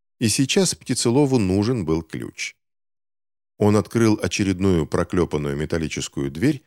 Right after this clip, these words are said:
и вошел в пыточную. Повесив фонарь на крюк,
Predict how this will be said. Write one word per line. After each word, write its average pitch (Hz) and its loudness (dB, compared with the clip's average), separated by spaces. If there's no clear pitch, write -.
и 170 2
вошел 117 0
в - -14
пыточную. - -8
Повесив 92 0
фонарь 87 -2
на 78 -4
крюк, - -4